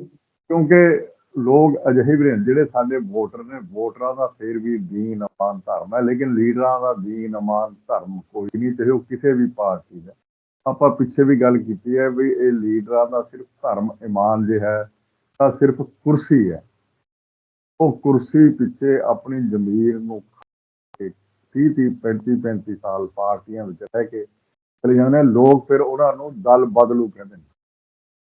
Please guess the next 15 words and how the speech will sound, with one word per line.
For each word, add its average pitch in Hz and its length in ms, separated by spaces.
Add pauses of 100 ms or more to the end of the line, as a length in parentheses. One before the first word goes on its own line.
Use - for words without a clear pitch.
(320)
ਵੀ 143 100
ਇਹ 156 100
ਦਲ 127 320
ਬਦਲੂ 120 540
ਆ 113 120
ਗਏ, 110 120
ਦਲ 120 300
ਬਦਲੂ 123 520
ਆ 123 100
ਗਏ, - 120
ਦਲ 127 260
ਬਦਲੂ 139 400
ਆ 143 80
ਗਏ। 202 260
<clears throat> - 160